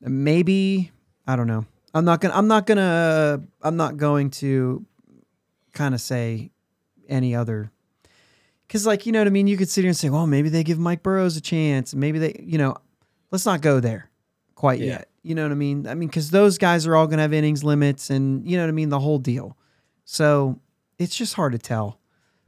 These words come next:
Speaker 1: Bryce
Speaker 2: Mm-hmm.
Speaker 1: Wilson's not going anywhere. He's gonna get a lot more starts this year.
Speaker 2: Yep.
Speaker 1: And that, that's just the way it is. The more you watch this team, the more you think, even though they're not in a, they're not in a good position to lose a hundred still.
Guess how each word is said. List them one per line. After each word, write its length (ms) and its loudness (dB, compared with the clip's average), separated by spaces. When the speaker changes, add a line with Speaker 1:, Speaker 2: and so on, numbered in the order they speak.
Speaker 1:
Bryce 240 4
Speaker 2:
Mm-hmm. 100 -2
Speaker 1:
Wilson's 340 2
not 200 2
going 200 0
anywhere. 340 0
He's 220 -2
gonna 160 0
get 120 0
a 40 0
lot 220 -2
more 180 0
starts 360 -4
this 180 -10
year. 200 -18
Speaker 2:
Yep. 120 -8
Speaker 1:
And 160 -2
that, 180 -6
that's 220 -4
just 180 -4
the 60 -4
way 180 2
it 60 0
is. 320 0
The 180 0
more 340 4
you 220 2
watch 380 0
this 180 -6
team, 480 -4
the 100 2
more 320 2
you 260 -2
think, 400 -2
even 300 -2
though 160 4
they're 220 2
not 420 0
in 180 -4
a, 200 0
they're 100 -2
not 180 2
in 140 2
a 40 2
good 320 -2
position 500 -2
to 60 0
lose 240 0
a 100 0
hundred 340 -2
still. 440 -4